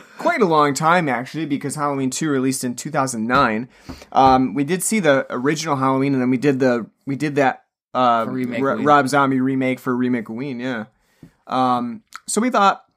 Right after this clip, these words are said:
Speaker 1: might as well get Halloween Two out of the way, finally see it, and, uh, you know.
Speaker 2: Bite the bullet.
Speaker 1: <laughs> Give our thoughts on it. I know I wasn't looking forward to it. Martin,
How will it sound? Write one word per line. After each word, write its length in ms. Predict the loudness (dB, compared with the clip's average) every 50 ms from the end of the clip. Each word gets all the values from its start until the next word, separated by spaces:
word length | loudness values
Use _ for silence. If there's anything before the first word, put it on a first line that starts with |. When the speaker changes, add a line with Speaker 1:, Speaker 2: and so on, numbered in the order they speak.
| _ _ _ _ 2
Speaker 1:
might 140 | 2 2
as 120 | 2 2 2
well 160 | 0 0 0
get 380 | 0 -4 -8 -4 -2 -2 -2 0
Halloween 380 | 0 0 0 0 -2 -4 -4
Two 180 | -4 0 2 4
out 80 | 4
of 60 | 4 4
the 60 | 4
way, 200 | 4 4 2 2
finally 420 | 0 0 -2 0 0 0 -2 -2
see 260 | -4 -4 -2 -2 0 0
it, 180 | 0 -2 -4 -6
and, 360 | -10 -12 -10 -10 -10 -8 -4
uh, 280 | -2 -2 -2 -2 -4 -8 -12 _ _ _ _ _ _ _ _ _ _ _ _ _
you 80 | -16 -16
know. 180 | -16 -16 -20 _ _ _ -10
Speaker 2:
Bite 220 | -8 -8 -8 -8 -10
the 60 | -10
bullet. 500 | -10 -8 -8 -8 -8 -6 -4 -4 -4 -4 -6 -8 -12 -12 _ _
Speaker 1:
<laughs> 340 | _ _ _ _ _ -10 -6
Give 160 | -4 0 4
our 140 | 4 4 4
thoughts 340 | 4 2 2 2 2 0
on 200 | 0 0 0 0
it. 100 | -2 -6 -4 -2
I 100 | -2 2
know 160 | 4 4 4
I 240 | 6 6 6 6 6
wasn't 320 | 6 4 2 2 0 -2
looking 300 | -4 -4 -4 -4 -8 -12
forward 340 | -10 -12 -10 -10 -10 -10 -6
to 160 | -4 -2 -2
it. 160 | 0 -2 -2 -4
Martin, 520 | -4 -6 -4 -6 -6 -4 -4 -6 -6 -8